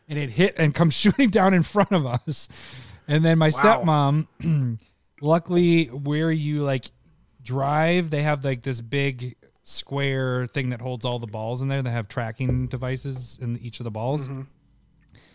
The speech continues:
Speaker 1: It's sitting there with a pad blocking you from the next person. She hit that pad, which is,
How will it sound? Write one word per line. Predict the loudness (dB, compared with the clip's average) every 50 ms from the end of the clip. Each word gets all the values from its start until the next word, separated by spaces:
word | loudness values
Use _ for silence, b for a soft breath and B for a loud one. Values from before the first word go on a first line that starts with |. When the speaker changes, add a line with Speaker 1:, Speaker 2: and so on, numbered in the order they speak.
| b b b b
Speaker 1:
It's | b -2 0 -2
sitting | -2 -2 -2 -2 0 2 2
there | 4 4 4 4
with | 2 0 -2
a | -6
pad | -4 -2 0 0 2 2 0 -2 -2 -6 -16 _ _
blocking | -8 -2 -2 -2 -2 -2 -2 -2 -2
you | -2 -2
from | -2 -2 -2 0
the | 0
next | 0 -2 -2 -4 -6
person. | -8 -6 -4 -4 -4 -4 -4 -4 -4 -4 -4 _ _ _ _ _ _ _ _ _ _ _
She | -14 -10 -8 -4 -2 0 0 2
hit | 2 2 2 0 0
that | -2 -2 -2 -4 -8
pad, | -10 -6 -2 -2 0 0 0 0 -2 -4
which | -6 -8 -8
is, | -10 -10 -10 -12 -12 -14